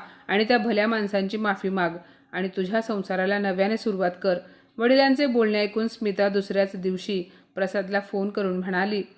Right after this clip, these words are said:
"तुम्हाला येण्याची गरज नाही, मी स्वतः येत आहे." ती सासरी आली. स्मिता प्रकाशरावांचे पाय धरून रडायला लागली आणि माफी मागायला लागली. प्रकाशराव वडील होण्याचे कर्तव्य निभावले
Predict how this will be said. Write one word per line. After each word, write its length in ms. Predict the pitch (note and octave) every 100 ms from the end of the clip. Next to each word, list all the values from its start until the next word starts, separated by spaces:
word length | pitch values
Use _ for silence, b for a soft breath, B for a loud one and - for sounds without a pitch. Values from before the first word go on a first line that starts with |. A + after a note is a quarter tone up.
| _ _
"तुम्हाला 340 | G3 F#3+ G3+ G#3
येण्याची 380 | G#3 F#3 F3+ G3+
गरज 340 | F#3+ F#3 F#3
नाही, 340 | G#3 G3+ G3 -
मी 100 | G3
स्वतः 440 | G3 G3 F#3 F#3 G#3+
येत 240 | G3+ F#3
आहे." 220 | F3+ F#3+ - b b b -
ती 60 | G3
सासरी 400 | G3+ F#3 F#3+ F#3+
आली. 300 | F#3 G#3 F#3 B B B -
स्मिता 400 | A#3 A#3+ C4 C4+
प्रकाशरावांचे 840 | B3+ G#3 G3 G3 G#3 G3 F#3+ G3+
पाय 300 | G#3+ F#3 F3+
धरून 320 | F3+ F#3 G3+
रडायला 320 | G3+ F#3+ F3+ F3+
लागली 380 | F#3+ G3 F#3 F3+
आणि 180 | E3+ F#3+
माफी 340 | G3 F#3 F3+
मागायला 380 | A3 G3+ F3 F3+
लागली. 320 | F3+ F3 F3+ F3+ B B B
प्रकाशराव 600 | F#3 F3+ F3+ F3+ F#3 F#3 F3+
वडील 160 | F#3
होण्याचे 400 | F#3 G3 F#3 F#3
कर्तव्य 480 | G3+ G3 F3+ F#3 F#3
निभावले 520 | G3 F3 G3 G3 F#3+